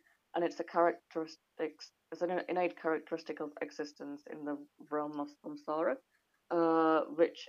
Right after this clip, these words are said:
is the Sanskrit, which is an Indian language word meaning world. So it's also the concept of rebirth, matter, existence, which is a fundamental belief in, like, most of the Indian, uh, religions along, uh,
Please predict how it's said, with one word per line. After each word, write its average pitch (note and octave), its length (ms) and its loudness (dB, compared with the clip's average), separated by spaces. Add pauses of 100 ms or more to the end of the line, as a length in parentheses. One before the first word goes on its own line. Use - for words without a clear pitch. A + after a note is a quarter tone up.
is D#3+ 540 8 (100)
the D#3+ 80 -8
Sanskrit, D#3+ 540 -2
which D3+ 140 -4
is D3+ 60 -2
an D3 100 -4
Indian D3 280 -4
language C#3+ 460 -6 (260)
word C#3+ 360 -4
meaning C#3+ 460 -4
world. C#3 500 2 (440)
So - 80 -6
it's D#3+ 80 -2
also F3 560 6 (220)
the E3 60 -10
concept D#3 440 -6
of D3+ 180 -2
rebirth, D#3 640 2 (340)
matter, D3 480 -8
existence, - 760 -12 (420)
which D#3 160 -8
is D3+ 80 -10
a - 40 -20
fundamental D#3+ 540 0
belief D3 420 2
in, D3 80 -8
like, - 160 4 (100)
most D3 200 -6
of C#3 60 -8
the D3 80 -2
Indian, C#3+ 360 -8 (460)
uh, D3 240 -4
religions D3+ 420 -2
along, D3 280 -4 (220)
uh, D3+ 140 -2